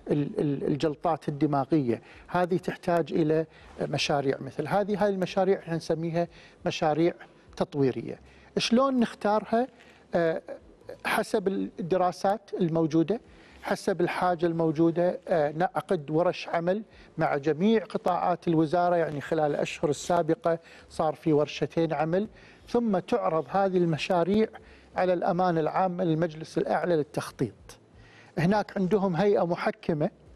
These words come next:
من بقية وزارات الدولة ومن المجتمع المدني، نعرض عليهم المشاريع اللي بنسويها ويبدون رأيهم بالموافقة أو مزيد من الدراسة إلى آخره. في النهاية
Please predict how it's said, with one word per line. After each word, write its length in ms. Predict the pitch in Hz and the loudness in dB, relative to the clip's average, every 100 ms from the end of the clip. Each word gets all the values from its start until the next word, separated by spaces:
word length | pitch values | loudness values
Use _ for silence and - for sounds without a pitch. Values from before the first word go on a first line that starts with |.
| - - - - - | -20 -20 -20 -10 -2
من 180 | 180 | 0
بقية 440 | 170 175 240 226 214 202 | 0 0 2 2 2 2
وزارات 480 | 165 175 175 175 | 2 2 2 0
الدولة 480 | 185 147 185 185 214 - - - - 170 | -2 0 2 2 0 -2 -12 -20 -8 -2
ومن 260 | 185 196 | 2 4
المجتمع 600 | 190 185 180 - 214 196 | 4 2 0 0 0 2
المدني، 600 | 180 175 202 156 135 190 - - - - _ - | 2 2 2 2 0 0 -2 -8 -20 -20 _ -2
نعرض 380 | 185 190 180 | 0 2 0
عليهم 380 | 160 175 185 185 | 0 2 2 2
المشاريع 600 | 165 156 - 160 170 202 | 0 0 0 2 2 2
اللي 140 | 175 156 | 2 0
بنسويها 800 | 156 147 165 156 196 180 214 214 - - - | 0 -2 0 2 2 4 2 -2 -8 -10 0
ويبدون 560 | 180 175 160 220 220 | 2 2 2 2 2
رأيهم 500 | 180 539 190 147 123 107 - - - | 2 2 2 0 -2 -8 -20 -20 -10
بالموافقة 880 | 151 175 170 175 165 - 190 - 180 - - - - - - | -2 0 2 2 0 -2 -6 -2 -2 -4 -18 -20 -20 -12 -2
أو 140 | 175 | 0
مزيد 460 | 170 165 160 180 160 | 2 0 2 0 2
من 80 | 160 | 2
الدراسة 720 | 151 135 165 180 - - 175 | 2 2 2 0 -2 -2 0
إلى 360 | - 170 139 - | 2 2 0 -2
آخره. 420 | - - 156 135 | -10 -6 -6 -6
في 120 | - | -2
النهاية 500 | 196 180 175 165 160 | 0 2 2 2 0